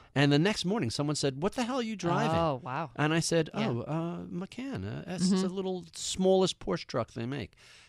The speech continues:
Speaker 1: And he said, "It sounds like it's a
Speaker 2: Yeah.
Speaker 1: giant thi-," and the X four is the same way. You
Speaker 2: Yeah.
Speaker 1: start it up,
Speaker 2: I
Speaker 1: and
Speaker 2: know.
Speaker 1: it just, you know, everybody's head turns.
Speaker 2: <laughs> I know.
Speaker 1: I, I have a friend who bought a Plymouth Hellcat 'cause he
Speaker 2: <laughs>
Speaker 1: went to a,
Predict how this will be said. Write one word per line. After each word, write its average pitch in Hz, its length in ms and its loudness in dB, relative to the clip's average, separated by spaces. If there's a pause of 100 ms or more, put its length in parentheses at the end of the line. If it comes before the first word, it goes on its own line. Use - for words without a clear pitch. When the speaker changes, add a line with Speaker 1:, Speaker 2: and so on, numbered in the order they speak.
(120)
Speaker 1:
And 131 260 2
he 117 60 2
said, 92 300 -6
"It - 100 -20
sounds 135 460 -2
like 85 220 -12
it's - 160 -12
a 87 220 -12
Speaker 2:
Yeah. 156 200 0
Speaker 1:
giant 135 460 4
thi-," 147 80 -4 (360)
and 175 420 4
the 175 480 6
X 185 200 -2
four 339 280 -2
is - 120 0
the 139 60 -4
same 185 240 -4
way. 277 140 -4
You 185 100 -2
Speaker 2:
Yeah. 151 100 0
Speaker 1:
start 175 240 2
it 190 80 4
up, 196 240 4
Speaker 2:
I - 40 -2
Speaker 1:
and 139 120 0
Speaker 2:
know. 127 160 -4
Speaker 1:
it 120 40 -6
just, - 420 -4 (340)
you 165 80 6
know, 156 160 6
everybody's 175 640 8
head 156 400 -2
turns. 90 520 -6
Speaker 2:
<laughs> - 40 2
I 220 160 6
know. 214 480 6
Speaker 1:
I, 156 180 10
I 170 120 12
have 202 160 10
a 185 80 12
friend 175 360 6
who 165 120 6
bought 151 320 6
a 131 40 4
Plymouth 139 560 0
Hellcat 104 600 -2 (500)
'cause 160 200 10
he 160 140 4
Speaker 2:
<laughs> 135 120 4
Speaker 1:
went 160 360 6
to 175 300 8
a, 135 120 8